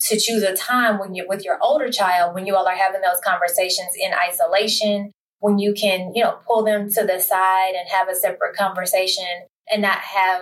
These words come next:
the younger kids involved in the conversation. One, because they may not understand what you're talking about. And two, you may not want to expose them to whatever the topic is or concern is. And you also want your older child to be able to be free to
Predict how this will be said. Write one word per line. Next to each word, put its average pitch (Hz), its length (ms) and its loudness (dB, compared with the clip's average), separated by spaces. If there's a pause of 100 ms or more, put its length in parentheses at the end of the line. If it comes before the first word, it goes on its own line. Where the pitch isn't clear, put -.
(140)
the 190 80 -6
younger 202 260 2
kids 196 320 0 (100)
involved 190 380 0
in 214 80 0
the 214 80 2
conversation. 196 680 0
One, 220 220 2
because 202 220 0
they 190 100 2
may 180 160 -2
not 175 140 2
understand 180 420 0
what 175 140 0
you're 170 100 -2
talking 277 400 -2
about. 214 340 2 (280)
And 220 120 0
two, 320 160 2
you 247 120 2
may 233 160 2
not 208 180 2
want 190 160 0
to 156 60 0
expose 196 480 0
them 180 240 -4 (100)
to 180 440 -2 (120)
whatever 196 500 0
the 180 140 -4
topic 180 420 0
is 175 400 -4
or 170 160 0
concern 180 520 -2
is. 165 360 -14 (360)
And 202 80 -2
you 214 100 2
also 339 260 2
want 220 220 2
your 170 220 0
older 240 260 4
child 214 260 2
to 190 80 -4 (260)
be 196 220 -6 (140)
able 208 240 0
to 202 120 -6
be 190 120 -8
free 220 640 -2
to - 140 -8